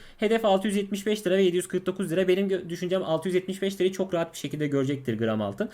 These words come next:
Beş yüz kırk lira altında kalmadığı sürece, daha doğrusu beş yüz kırk lira altında haftalık kapanış yapmadığı sürece hiçbir sorun yok.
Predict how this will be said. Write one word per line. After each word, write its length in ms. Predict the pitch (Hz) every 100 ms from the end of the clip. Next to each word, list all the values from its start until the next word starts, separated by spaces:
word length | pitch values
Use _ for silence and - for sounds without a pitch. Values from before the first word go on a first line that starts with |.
| - - -
Beş 180 | 190 220
yüz 120 | 214
kırk 220 | 240 233
lira 120 | 202
altında 280 | 180 180 190
kalmadığı 380 | 202 196 185 151
sürece, 260 | 147 139 147
daha 160 | 160
doğrusu 260 | 160 151 147
beş 180 | 147 185
yüz 140 | -
kırk 220 | 220 214
lira 220 | 170 160
altında 500 | 143 139 135 160 220 - - -
haftalık 420 | 180 185 196 196
kapanış 320 | 196 175 165
yapmadığı 340 | 180 165 151
sürece 240 | 139 135 127
hiçbir 280 | 165 - -
sorun 220 | 160 135
yok. 260 | 180 226